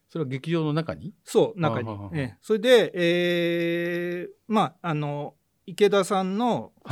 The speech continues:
Speaker 2: 祖父である、
Speaker 1: はい。
Speaker 2: えー、自由美術の先駆けと言われたのか、本当かどうか知らないですけど、
Speaker 1: はい。
Speaker 2: 二十世紀の抽象画家の、えー、池田和-、和末さん。
Speaker 1: こ-、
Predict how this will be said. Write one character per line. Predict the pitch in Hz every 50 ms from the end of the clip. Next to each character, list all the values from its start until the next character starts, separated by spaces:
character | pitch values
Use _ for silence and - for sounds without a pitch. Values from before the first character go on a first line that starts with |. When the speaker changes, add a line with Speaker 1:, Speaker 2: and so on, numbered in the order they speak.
| 117
Speaker 2:
祖 | - - 247 247
父 | 226 - 196
で | 151 139 123 117
あ | 117 127
る、 | 127 135 135 123 107
Speaker 1:
は | 98
い。 | - 190
Speaker 2:
え | 139 135 131 131 123 123 123 123
ー、 | 113
自 | 110 127
由 | 127 147 175 220 233 233 220
美 | 202 208
術 | 208 202 165 147 - 139
の | 123 113 110
先 | - - 127 - - 185 175
駆 | 180 175 151
け | 175 -
と | - 156
言 | 143 143 147
わ | 147 143 139
れ | 135
た | - 131 127 127 - _ _ _ _ _ _ _ _ _ _ _ _ _ _ _ -
の | 139 127
か、 | - 127 113
本 | 131 147 143
当 | - - 135
か | 143 143
ど | 123 135 120
う |
か | - 120 107
知 | - 135
ら | 120 117
な | 117 113 113
い |
で | 104 95 92
す | 123 117 107
け | 180 196
ど、 | 240 214 170 127
Speaker 1:
は | 143
い。 | - - - - - - _ _ _ -
Speaker 2:
二 | 156 151 147
十 | 156 185
世 | 180 - - 220 196 175
紀 | - - 123
の | 123 113
抽 | - - 156 156 151 147
象 | - 160 156
画 | 147 156 147 143
家 | - 135
の、 | 175 220 185 - - - _ _ _ _ _ _ _ _ _ -
え | 127 120 120 120 120
ー、 | 120
池 | 117 - - 190
田 | 202 214
和-、 | 202 208 - - 156 170 226 269 240 196 - - 180 -
和 | - - 143 175 262 302
末 | 294 - - 220 170 127 104 - _ _ _ _ _ _ _ _ _ _ _ _ _ _
さ | - - - -
ん。 | 220 120 123
Speaker 1:
こ-、 | -